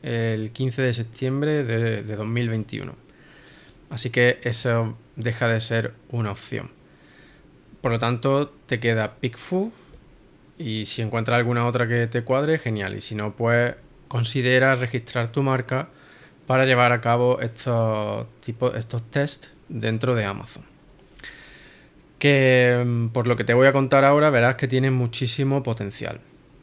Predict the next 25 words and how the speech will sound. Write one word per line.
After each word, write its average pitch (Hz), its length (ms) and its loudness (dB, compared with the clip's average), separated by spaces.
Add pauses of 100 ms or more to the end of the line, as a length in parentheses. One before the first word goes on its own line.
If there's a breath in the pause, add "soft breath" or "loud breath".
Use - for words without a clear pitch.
(240)
Em, 117 800 0 (260)
como 120 200 -4
te 127 240 2
he 151 360 4
hablado 147 340 4
en 143 80 4
la 143 80 4
intro, 156 400 0 (920)
te 131 80 -2
he - 20 -6
comentado 131 440 2
en 117 80 2
la 110 100 2
intro, 135 360 0 (640 loud breath)
eh, 117 340 4
recientemente 131 720 2
yo 123 140 4
he 120 40 4
hecho 131 400 0
uno 117 360 0
de 113 80 0
estos 120 320 -6
tests 160 360 -2
con 110 360 -4
mi, 104 560 -6